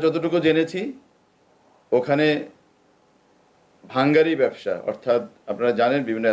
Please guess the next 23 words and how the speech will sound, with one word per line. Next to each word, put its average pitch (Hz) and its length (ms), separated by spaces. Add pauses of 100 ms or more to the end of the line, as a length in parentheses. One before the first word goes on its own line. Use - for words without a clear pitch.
স্ক্র্যাপ 113 340
জাতীয় 113 280
মালামাল 110 360 (680)
ওই 113 160
এলাকায় 113 300
এই 117 100
ব্যবসাটা 110 380 (200)
খুব 104 120 (640)
প্রচলিত 117 420 (1200)
এবং 113 120 (100)
ওখানকার 147 340 (100)
একটা - 140 (100)
দোকান 127 220 (100)
আছে, 107 200 (1040)
ওই 120 80 (120)
দোকানটাকে, 139 680 (640)
ওই 131 80 (100)
দোকানটাতে 135 400 (100)
কারা 151 280
ব্যবসা 123 340
করবে 95 240 (640)
এই 139 160
ব্যবসাটা 113 380